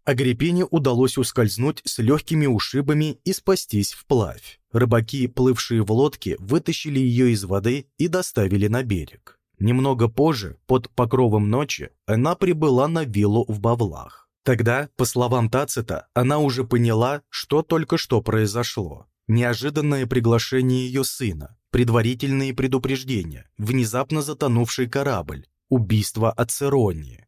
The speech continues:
назвавшейся именем Агриппины. Нерон замыслил тщательно замаскированное покушение на нее.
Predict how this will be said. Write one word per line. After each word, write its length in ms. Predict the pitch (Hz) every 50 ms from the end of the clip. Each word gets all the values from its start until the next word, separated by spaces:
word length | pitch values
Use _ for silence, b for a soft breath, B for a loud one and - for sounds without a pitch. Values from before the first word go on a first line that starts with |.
| _ _ -
назвавшейся 800 | 117 120 113 104 104 117 135 131 - - 160 147 - - 156
именем 500 | 143 - 131 110 104 104 104 107 110 107
Агриппины. 720 | 113 110 117 120 135 123 - 123 98 92 85 76 71 - - _ _ _ _ _ _ -
Нерон 540 | 113 117 117 113 110 113 120 131 135 120 -
замыслил 720 | - 110 101 107 120 113 127 151 156 - - 165 165 165
тщательно 640 | 151 - - - 117 120 139 143 160 147 143 143 143
замаскированное 920 | 127 135 123 123 117 - - - 107 101 117 131 127 135 131 131 131 135 131
покушение 760 | - 139 - - 143 - - - 104 87 85 92 95 98
на 120 | 98 98 101
нее. 520 | 101 107 110 113 113 104 90 73 - -